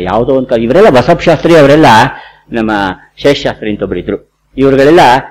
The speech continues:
ಹಳೆಗನ್ನಡದ ಕಾವ್ಯದ ಕಾಲದಲ್ಲೇ ಬದುಕಿದ್ದಂತೆ ಬರೀತಾ ಇದ್ರು. ಅವ್ರಿಗೆ ಅಷ್ಟರ ಮಟ್ಟಿಗೆ ಪ್ರವೇಶ ಇತ್ತು. ಡಿ ವಿ ಜಿ ಅವರಿಗಿತ್ತು.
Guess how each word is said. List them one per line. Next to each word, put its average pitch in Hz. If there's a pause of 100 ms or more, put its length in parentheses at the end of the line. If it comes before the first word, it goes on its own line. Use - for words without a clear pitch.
(680)
ಹಳೆಗನ್ನಡದ 147
ಕಾವ್ಯದ 135
ಕಾಲದಲ್ಲೇ 139
ಬದುಕಿದ್ದಂತೆ 143
ಬರೀತಾ 113
ಇದ್ರು. 95 (340)
ಅವ್ರಿಗೆ 113
ಅಷ್ಟರ 117
ಮಟ್ಟಿಗೆ 117 (360)
ಪ್ರವೇಶ 90
ಇತ್ತು. 85 (380)
ಡಿ 151
ವಿ 170
ಜಿ 151
ಅವರಿಗಿತ್ತು. 95